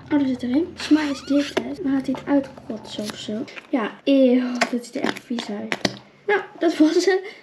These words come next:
Nou, dit dus. Zo dus.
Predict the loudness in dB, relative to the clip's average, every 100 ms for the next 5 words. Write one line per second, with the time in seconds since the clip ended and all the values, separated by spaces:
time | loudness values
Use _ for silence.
0 | _ -4 0 2 2 2 0 0 -2 -2
1 | -2 -6 -8 -8 -6 -2 -2 -4 -12 -10
2 | -12 -12 -4 -2 -2 -6 _ _ -8 -6
3 | -2 -4